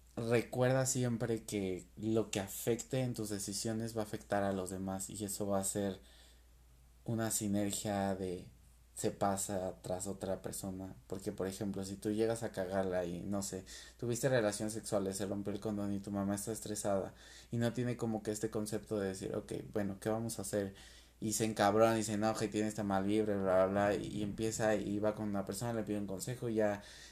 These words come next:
eh, no sabe qué hacer y va con una persona que también no tiene un concepto más abierto de lo que pueden hacer, pero, "Y es que cómo", y que bla, bla, bla, y viene la crítica y esto, y ya es un pinche conflicto y se va generando y va con otra persona y es un desmadre,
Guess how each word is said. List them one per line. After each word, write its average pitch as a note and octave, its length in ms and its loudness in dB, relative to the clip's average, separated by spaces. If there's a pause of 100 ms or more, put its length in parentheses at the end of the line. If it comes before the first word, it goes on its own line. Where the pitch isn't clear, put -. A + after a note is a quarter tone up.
(240)
eh, G2+ 260 4
no G#2+ 120 2
sabe G2+ 240 2
qué G2 120 0
hacer B2 340 2
y A2 180 2
va G2+ 220 2
con G#2+ 100 -4
una G#2 160 -2
persona G#2+ 280 -6
que - 100 -10
también G2+ 280 0
no G#2 120 -2
tiene G#2+ 160 -4
un G#2+ 80 -2
concepto G2+ 380 -4
más G2 160 -4
abierto G2 360 -2
de F#2 140 0
lo F2+ 100 -2
que - 80 -6
pueden G2 320 0
hacer, A2+ 320 -2 (340)
pero, G#2 300 4
"Y C3 220 4
es C#3 100 4
que D3 200 -4
cómo", C#3+ 440 4
y B2+ 60 -4
que B2 180 -6
bla, A#2 240 4
bla, A#2 100 2
bla, B2 300 2
y A#2 140 0
viene A2 260 -2
la G2 160 0
crítica B2+ 500 -2
y A2 120 2
esto, A#2 240 -4
y G#2+ 240 0
ya A2 100 4
es A2 140 -4
un A2+ 100 -4
pinche A#2 380 -6
conflicto A#2+ 480 -6
y - 20 -6
se A2+ 140 0
va G#2+ 100 4
generando A2 600 -2
y G#2 100 0
va G#2 180 0
con G#2 140 -4
otra F#2+ 220 -2
persona A2+ 460 -4
y G2+ 180 -4
es G2+ 140 -10
un G2 100 -6
desmadre, A#2 500 -4